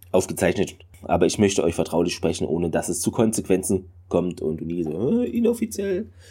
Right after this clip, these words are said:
Die Wahrheit ist, Colonel, dass die Ratsmitglieder, die gegen diese Vereinbarung sind, immer noch starke Stimmen in unserem Volk haben. Und O'Neill meint eben, dass diese ganze Trinium-Sache also nur ein Vorwand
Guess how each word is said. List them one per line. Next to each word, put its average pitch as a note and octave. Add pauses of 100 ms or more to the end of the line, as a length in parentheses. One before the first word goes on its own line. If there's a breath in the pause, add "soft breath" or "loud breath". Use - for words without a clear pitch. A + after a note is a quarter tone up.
(240 loud breath)
Die -
Wahrheit G3
ist, -
Colonel, B2
dass A2+
die G2+
Ratsmitglieder, G2
die - (340 loud breath)
gegen G2
diese G2+
Vereinbarung F#2
sind, F2+
immer C3
noch A#2+
starke F#2
Stimmen A2
in F#2
unserem F2
Volk D#2+
haben. D#2+ (180)
Und F2+
O'Neill D#2+
meint D#2
eben, D2+
dass D2+
diese E2
ganze A2+
Trinium-Sache G2
also E2
nur F2
ein E2+
Vorwand F2